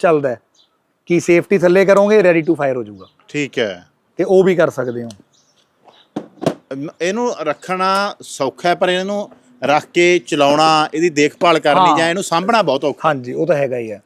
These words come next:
Speaker 2: ਵੀ ਲਾਇਸੈਂਸ ਬਣਾ ਲਿਆ
Speaker 1: ਕੁਛ
Speaker 2: ਤਾਂ
Speaker 1: ਮਤਲਬ ਜਦ ਤੁਸੀਂ ਬਹੁਤ ਡਿਟੇਲ 'ਚ ਜਾਓਗੇ ਨਾ, ਫਿਰ
Speaker 2: ਜੀ।
Speaker 1: ਤਾਂ ਦੇਖੋ ਵੈਪਨ ਦੀ, ਜਦੋਂ ਆਪਾਂ ਕਹੀਏ ਆਪਾਂ ਚੈਂਬਰ ਕੈਰੀ ਵੀ ਕਰਨਾ ਹੈ, ਆਪਾਂ ਪੂਰਾ ਪ੍ਰੀਪੇਅਰ ਵੀ ਰਹਿਣਾ ਹੈ, ਫਿਰ ਤਾਂ ਦੇਖੋ ਇੱਕ ਤਾਂ ਤੁਹਾਡਾ ਡੀਪ ਇੰਟਰਸਟ ਵੀ ਹੁੰਦਾ ਹੈ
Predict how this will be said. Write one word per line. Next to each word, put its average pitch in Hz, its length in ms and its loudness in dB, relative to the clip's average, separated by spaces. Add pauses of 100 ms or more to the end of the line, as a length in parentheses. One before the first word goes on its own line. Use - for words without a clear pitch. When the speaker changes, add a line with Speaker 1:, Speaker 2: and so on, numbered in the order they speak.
Speaker 2:
ਵੀ 151 60 -2
ਲਾਇਸੈਂਸ 156 420 0
ਬਣਾ 156 260 -2
ਲਿਆ 160 300 2 (180)
Speaker 1:
ਕੁਛ 226 160 4
Speaker 2:
ਤਾਂ 247 120 2
Speaker 1:
ਮਤਲਬ 240 180 4
ਜਦ 214 160 4
ਤੁਸੀਂ 226 180 0
ਬਹੁਤ 202 240 6
ਡਿਟੇਲ 190 380 4
'ਚ 196 80 -4
ਜਾਓਗੇ 185 360 2
ਨਾ, 240 160 0 (180)
ਫਿਰ 185 140 4
Speaker 2:
ਜੀ। 190 60 2
Speaker 1:
ਤਾਂ 202 80 4
ਦੇਖੋ 233 140 4
ਵੈਪਨ 190 400 2
ਦੀ, 202 260 0 (460)
ਜਦੋਂ 175 200 4
ਆਪਾਂ 185 180 4
ਕਹੀਏ 185 180 4
ਆਪਾਂ 185 200 2
ਚੈਂਬਰ 180 340 0
ਕੈਰੀ 170 220 2
ਵੀ 165 100 -2
ਕਰਨਾ 160 300 -2
ਹੈ, 160 100 -4
ਆਪਾਂ 156 360 -2 (480)
ਪੂਰਾ 190 180 6
ਪ੍ਰੀਪੇਅਰ 190 420 0
ਵੀ 185 120 0
ਰਹਿਣਾ 165 180 0
ਹੈ, 156 60 -8 (380)
ਫਿਰ 196 140 4
ਤਾਂ 220 100 2
ਦੇਖੋ 220 280 4
ਇੱਕ 180 120 -2
ਤਾਂ 208 140 2
ਤੁਹਾਡਾ 202 220 4
ਡੀਪ 180 340 -2
ਇੰਟਰਸਟ 180 440 0
ਵੀ 170 120 2
ਹੁੰਦਾ 143 220 -6
ਹੈ 123 100 -8